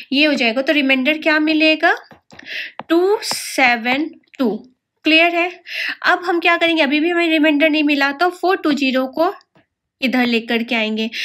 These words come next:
अब किससे मल्टीप्लाई करेंगे? टू सेवन टू से डिवाइड करेंगे, तो टू सेवन टू वन जा, तो रिमाइंडर क्या होगा? वन फ़ोर्टी एट। क्लियर है? ऐसे ही अब यहाँ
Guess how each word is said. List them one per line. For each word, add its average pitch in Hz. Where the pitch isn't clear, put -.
अब 294
किससे 302
मल्टीप्लाई 320
करेंगे? 320
टू 339
सेवन 247
टू 240
से 226
डिवाइड 233
करेंगे, 233
तो 311
टू 359
सेवन 294
टू 330
वन 240
जा, 233
तो 294
रिमाइंडर 269
क्या 320
होगा? 320
वन 254
फ़ोर्टी 233
एट। 202
क्लियर 302
है? 320
ऐसे 277
ही 339
अब 330
यहाँ 285